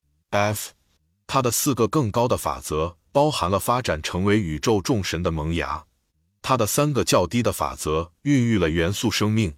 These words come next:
元素生物。G，在我们的太阳世界里，唯一的存在是天地、根和花、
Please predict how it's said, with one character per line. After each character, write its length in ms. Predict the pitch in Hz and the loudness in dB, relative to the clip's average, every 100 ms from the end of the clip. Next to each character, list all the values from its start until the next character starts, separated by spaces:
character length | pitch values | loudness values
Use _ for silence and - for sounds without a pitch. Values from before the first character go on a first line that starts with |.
| - | -2
元 260 | 90 82 | 0 2
素 180 | 95 110 | 0 -2
生 240 | 87 98 101 | -2 -2 -2
物。 280 | 80 65 _ _ _ _ _ _ | -4 -6 _ _ _ _ _ _
G， 380 | - 104 82 - _ _ _ _ _ | -2 0 -2 -6 _ _ _ _ _
在 200 | - 117 | -2 0
我 140 | 95 85 | 2 0
们 120 | 98 | 0
的 80 | 95 | -2
太 220 | - 92 | -2 -2
阳 200 | 85 95 | -2 -2
世 200 | - 107 | -4 -2
界 180 | 104 76 | -2 -4
里， 280 | 62 - _ _ _ _ | -6 -16 _ _ _ _
唯 200 | 101 104 | 0 2
一 160 | 123 147 | 2 0
的 80 | 95 | -4
存 260 | - 90 | -4 -6
在 160 | 101 98 | -2 -2
是 200 | - 98 | -2 -6
天 280 | - 110 110 | -4 -4 -4
地、 280 | 98 65 _ _ _ - | -6 -8 _ _ _ -2
根 160 | 143 | -2
和 200 | 135 82 | -2 -4
花、 360 | 78 95 98 | -4 -2 -4